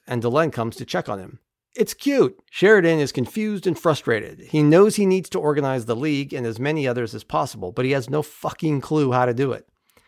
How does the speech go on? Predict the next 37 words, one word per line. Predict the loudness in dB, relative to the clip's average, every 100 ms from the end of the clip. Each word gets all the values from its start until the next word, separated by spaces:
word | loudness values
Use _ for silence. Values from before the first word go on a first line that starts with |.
| _ _ _
He | -4
feels | 4 4 6
like | 0
he's | -2 0
lying | 0 0 -2
to | -6
them. | -8 -14 -20 _ -4
He | 0
doesn't | 4 6 4 2
know | 2 4 2
if | -2
he | -6
can | -6 -6
beat | -6
the | -8
Shadows. | -4 -2 -2 -4 -16 -8
So | 0 2
Delenn | 4 4 4
says, | 2 0 0 -4
"Well, | 2 2 2
dummy, | -2 -4 -6 -6 -10 _ _
then | -2 0
just | -2 -4 -6
give | -10 -6
them | -4
a | -2
victory." | -2 -4 -6 -8 -12 _ _ _ _ _ _ _ _
As | 0 2
if | 2 4
that's, | 0 0
like, | -2 -2 -4
the | -8
easiest | -6 -8 -8 -8 -6
thing | -2 0
in | 2
the | 0
world. | 0 0 -2 -8